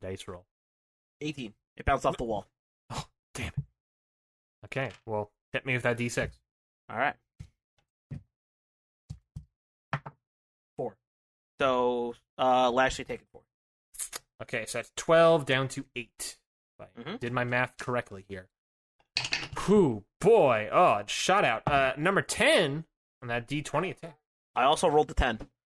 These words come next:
Speaker 1: Okay, well, goddamn. Uh, ten again. Ha ha.
Speaker 2: Thir-, thirteen for me.
Speaker 1: God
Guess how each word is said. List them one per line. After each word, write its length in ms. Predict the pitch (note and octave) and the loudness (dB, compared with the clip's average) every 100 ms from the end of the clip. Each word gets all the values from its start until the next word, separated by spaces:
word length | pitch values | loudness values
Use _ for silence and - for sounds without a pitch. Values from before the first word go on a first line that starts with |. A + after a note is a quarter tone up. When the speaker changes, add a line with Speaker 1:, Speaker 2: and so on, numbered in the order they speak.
| _ _ _ _ _ - _ _ _ _ - | _ _ _ _ _ -20 _ _ _ _ -20
Speaker 1:
Okay, 260 | - C3 - - | -16 -16 -16 -18
well, 200 | G#2+ A2 _ | -16 -16 _
goddamn. 480 | A#2+ A#2 F#3+ G3+ - - _ _ - - - - - - _ _ _ - | -6 -4 -2 -2 -6 -10 _ _ -4 -4 -6 -12 -14 -16 _ _ _ -2
Uh, 260 | C3+ D3 | 2 2
ten 240 | D3+ F3 F#3+ | 2 2 4
again. 520 | G3 F3+ C#4+ F#3+ G#2+ - | 4 4 4 2 -2 -4
Ha 100 | E3 | 0
ha. 420 | G3 C#4 D4 B2 D#3 - _ _ - | 4 4 4 2 -2 -6 _ _ 2
Speaker 2:
Thir-, 100 | F3 | 2
thirteen 340 | - F3 F3 | 4 0 2
for 120 | D#3 | 2
me. 360 | D#3 F#3 C3+ - _ _ _ _ - | 2 2 0 -6 _ _ _ _ -8
Speaker 1:
God 340 | A#3+ A#3 D3+ | -4 -4 -4